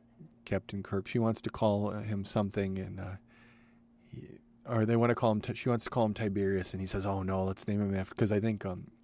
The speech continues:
Kirk's dad's dad, so Kirk's grandpa is named Tiberius, and, uh, he says, "No, no, let's name him after your dad," his wife's dad, which is James. So he ends up as James Tiberius Kirk,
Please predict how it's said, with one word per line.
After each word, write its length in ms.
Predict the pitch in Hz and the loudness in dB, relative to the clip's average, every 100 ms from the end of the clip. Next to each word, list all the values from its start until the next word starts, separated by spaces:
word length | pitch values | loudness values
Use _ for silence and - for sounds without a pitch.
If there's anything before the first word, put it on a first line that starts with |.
| _ - - - - | _ -20 -20 -20 -8
Kirk's 320 | - 101 - | -4 -4 -4
dad's 460 | - 95 98 92 | -2 2 0 -2
dad, 360 | - 92 90 85 | -4 -4 -4 -6
so 140 | - | -6
Kirk's 300 | 95 - 98 | -6 -4 -6
grandpa 460 | - 101 101 98 95 | -4 -2 -2 -2 -4
is 140 | 92 | -4
named 200 | 95 95 | -4 -4
Tiberius, 680 | - 95 92 95 95 95 - - - - - - | -2 -2 2 2 2 -2 -10 -16 -20 -20 -18 -8
and, 260 | 98 92 | -6 -4
uh, 60 | 90 | -6
he 140 | 87 | -6
says, 180 | 98 104 | -6 -4
"No, 160 | 107 107 | -2 0
no, 160 | 101 | 2
let's 200 | 107 - | 0 2
name 120 | 120 104 | 2 2
him 80 | |
after 240 | 101 95 95 | 0 -2 -2
your 220 | 95 98 | 2 2
dad," 400 | 90 - 87 90 - - _ _ | 0 -4 -6 -8 -16 -20 _ _
his 160 | 92 - | -8 -2
wife's 280 | 90 95 - | -2 -2 -6
dad, 260 | - - | -8 -6
which 200 | 98 - | -6 -6
is 140 | 98 - | -8 -8
James. 460 | - 95 98 104 | -8 -8 -8 -8
So 140 | - 104 | 0 2
he 100 | 101 | 2
ends 160 | 104 | 2
up 140 | 101 98 | 0 -2
as 120 | 92 | -4
James 320 | - 95 92 | -4 -6 -6
Tiberius 500 | - 92 90 95 92 | -6 -4 -2 -2 -4
Kirk, 300 | - 92 | -2 -2